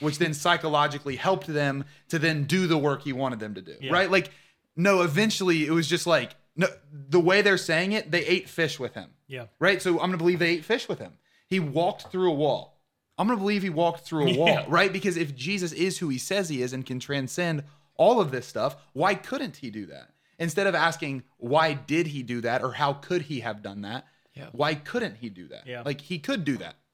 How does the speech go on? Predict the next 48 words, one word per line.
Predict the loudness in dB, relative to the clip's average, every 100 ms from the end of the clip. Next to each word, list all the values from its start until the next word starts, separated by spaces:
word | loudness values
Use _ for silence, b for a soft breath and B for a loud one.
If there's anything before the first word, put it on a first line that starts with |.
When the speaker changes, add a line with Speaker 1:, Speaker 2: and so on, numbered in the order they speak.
| _ _ -4
Speaker 1:
And | -2
so | 0 0 0 -6 _ _ _ _ _
what, | -4 2 2 0
what | -2 0
does | 0
it | -4
hurt | -4 -4 -4
to | -8
trust | -10 -2 0 -2 -4 -8
something | -6 -6 -8 -6
that | -6
at | -6 -10
first | -8 -8 -6
I | -6
might | -6 -8
feel | -8 -10 -8
untrustworthy? | -12 -10 -10 -10 -16 -18 -12
Now, | -8
again, | -8 -8 -8 -6
there's | -8 -8
degrees | -12 -10 -8 -8
to | -8
all | -2 -2
of | -4
that, | -8
but | -2
I | -2
wonder | 0 0 0 -4 -6 b b b
where | 2 4
that, | 2 -2 _ -12
I | -8
don't | -8
know, | -10 -6
where | -4
that | -2 -2 -4 -6
natural | 0 0 0 -2 -2 -2 -2
inclination | -4 -6 -6 -6 -6 -8
to |
doubt | -4 -4 -4
comes | -6 -14 -12
from, | -14 -12
because | -6 -2
I, | 0 0
I | 0
experience | -2 -4 -10 -10 -10
it | -14
for | -16
sure. | -12 -12